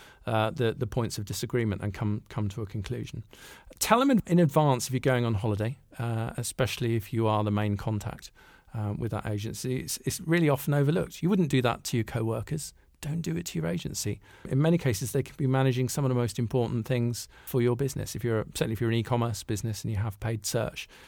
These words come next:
it can be incredibly important. And that goes hand in hand with, you know, keep them up to date with any changes as they happen. You know, nothing's worse managing, uh, an account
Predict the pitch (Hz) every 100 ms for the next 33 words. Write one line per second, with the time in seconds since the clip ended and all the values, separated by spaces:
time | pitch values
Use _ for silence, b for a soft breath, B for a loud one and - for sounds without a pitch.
0 | B - - 123 123 113 127 117 - 101
1 | 107 - 110 104 117 90 120 151 165 -
2 | _ 165 165 - 165 151 139 123 160 156
3 | 143 110 110 139 - B B B 139 139
4 | - 202 170 151 - 151 160 131 - 135
5 | - 151 147 139 160 147 131 110 - 131
6 | 127 117 123 101 127 - 113 - b b
7 | b b - 127 127 147 139 170 156 151
8 | 143 135 120 - - - 135 135 127 127
9 | 120 123 123 - 117 117 - 123 113 -
10 | 127 113